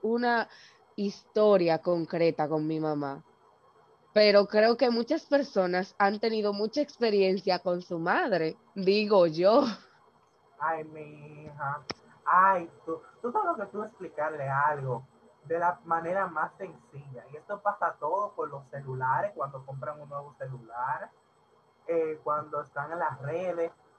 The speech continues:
Speaker 2: que tú la ves que nada más es así, así. Y entonces empiezan,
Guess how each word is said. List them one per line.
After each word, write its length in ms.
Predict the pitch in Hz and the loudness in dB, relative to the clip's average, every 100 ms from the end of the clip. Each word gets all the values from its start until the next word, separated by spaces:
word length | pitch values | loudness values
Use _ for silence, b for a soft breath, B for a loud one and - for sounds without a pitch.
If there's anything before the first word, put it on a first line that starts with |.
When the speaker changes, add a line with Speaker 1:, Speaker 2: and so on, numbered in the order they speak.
| _ _ | _ _
Speaker 2:
que 140 | 180 | -12
tú 160 | 175 185 | -10 0
la 140 | 233 | 0
ves 120 | 233 233 | 0 -4
que 120 | 208 | -6
nada 160 | 185 | -6
más 120 | 180 190 | -4 -4
es 80 | |
así, 420 | 220 220 - 226 208 - - - - _ _ - - | -6 -6 -8 -8 -8 -16 -20 -20 -20 _ _ -18 -8
así. 500 | 165 - 214 202 190 - - _ - - | -8 -8 -10 -8 -10 -20 -20 _ -20 -12
Y 340 | 214 240 240 | -4 -2 0
entonces 680 | 220 208 - 240 247 - 214 - - | 0 -2 0 0 0 -6 -8 -10 -14
empiezan, 720 | 185 180 190 196 - 147 | -14 -12 -14 -12 -10 -10